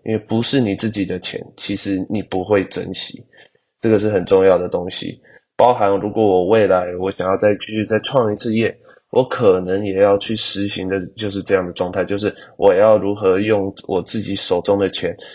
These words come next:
去创造自己的利益。因为，因为后面我自己是一个本身很容易弄丢东西的人，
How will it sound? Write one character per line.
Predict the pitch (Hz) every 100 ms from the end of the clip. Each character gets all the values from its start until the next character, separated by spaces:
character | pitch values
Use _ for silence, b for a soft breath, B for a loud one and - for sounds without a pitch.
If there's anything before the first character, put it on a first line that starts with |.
| B -
去 | 110
创 | - 107 95
造 | 101
自 | 95 110
己 | 95
的 | 90 92
利 | 101
益。 | 90 90 - _ _ _ _ _ -
因 | 127
为， | 127 127 - -
因 | 143 143
为 | 139
后 | 127 175 147
面 | 147 151 120 107 - -
我 | 104 101
自 | 151
己 | 127 104 104 - -
是 | - 135
一 | 117
个 | 113 101
本 | 98 92
身 | 110
很 | 110 90
容 | 92
易 |
弄 | 104 104 98
丢 | 98
东 | 98 92
西 | - 92
的 | 85
人， | -